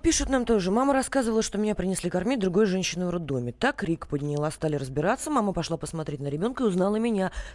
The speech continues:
так как мордашка моя была вылитый отец.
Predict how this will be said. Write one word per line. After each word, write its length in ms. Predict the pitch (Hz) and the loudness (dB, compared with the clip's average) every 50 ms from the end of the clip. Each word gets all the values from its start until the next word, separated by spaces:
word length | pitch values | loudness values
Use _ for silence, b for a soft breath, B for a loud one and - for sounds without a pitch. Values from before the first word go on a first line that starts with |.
| B | B
так 140 | B 190 - | B 2 2
как 180 | - 170 - - | 2 0 0 0
мордашка 520 | 156 143 139 139 170 240 277 - - 214 | -2 -4 -2 0 2 0 0 0 -4 -4
моя 220 | 196 170 160 156 147 | -4 -2 0 -2 -2
была 240 | 147 139 135 127 | -2 -2 -2 -2
вылитый 480 | 123 120 120 143 202 233 240 - - 208 - - | -2 -4 -2 -2 0 0 0 0 -2 -4 -4 -4
отец. 480 | 170 - - - 151 127 - - - | -6 -6 -6 -4 -4 -4 -4 -6 -10